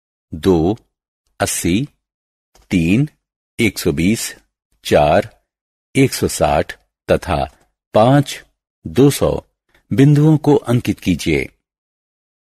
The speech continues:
बिंदुओं को मिलाइए, हमें एक रैखिक आलेख प्राप्त होता है। ऊर्ध्वाधर अक्ष पर एक सौ साठ किलोमीटर क्षैतिज अक्ष के चार घंटे के अनुपात में है।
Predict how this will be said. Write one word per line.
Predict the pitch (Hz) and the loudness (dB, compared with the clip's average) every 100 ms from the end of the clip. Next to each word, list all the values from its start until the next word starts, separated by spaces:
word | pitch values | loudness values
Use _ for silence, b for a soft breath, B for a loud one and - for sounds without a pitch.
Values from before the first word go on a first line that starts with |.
| _ | _
बिंदुओं | 104 143 147 156 156 | 2 4 4 4 2
को | 143 | 2
मिलाइए, | 101 76 71 73 120 180 _ _ _ - | 2 0 -2 0 -2 -4 _ _ _ -4
हमें | 92 87 175 - | -2 0 -2 -2
एक | 82 73 - _ _ - | -2 -2 -8 _ _ -6
रैखिक | 104 127 131 143 - | 0 0 0 -4 -4
आलेख | - 80 78 95 69 - _ _ - | -2 0 2 0 0 -6 _ _ -2
प्राप्त | 123 104 - | 0 0 -2
होता | 87 78 | -2 -2
है। | 73 76 64 _ _ _ _ _ _ _ _ _ _ _ _ - | -2 -2 -4 _ _ _ _ _ _ _ _ _ _ _ _ 2
ऊर्ध्वाधर | 156 135 147 156 135 139 | 2 4 2 2 2 2
अक्ष | - 110 113 - | 0 -4 -4 -2
पर | 113 110 113 - | 0 2 0 -2
एक | 101 - | -4 -2
सौ | 98 | -2
साठ | 85 - 104 117 - | -2 -2 -2 -2 -2
किलोमीटर | - 76 98 98 76 67 - _ _ | -4 0 0 0 0 -4 -10 _ _
क्षैतिज | _ - 135 - 147 | _ -2 0 0 -2
अक्ष | - 110 - - | -2 -4 -4 -6
के | - 87 95 _ _ - | 0 0 0 _ _ -8
चार | 127 127 143 | 0 2 2
घंटे | 123 107 101 120 | 0 -2 0 0
के | - 104 | 0 -2
अनुपात | 82 82 73 69 71 104 | 0 -4 -2 -2 -2 -2
में | 107 | -2
है। | 90 | -2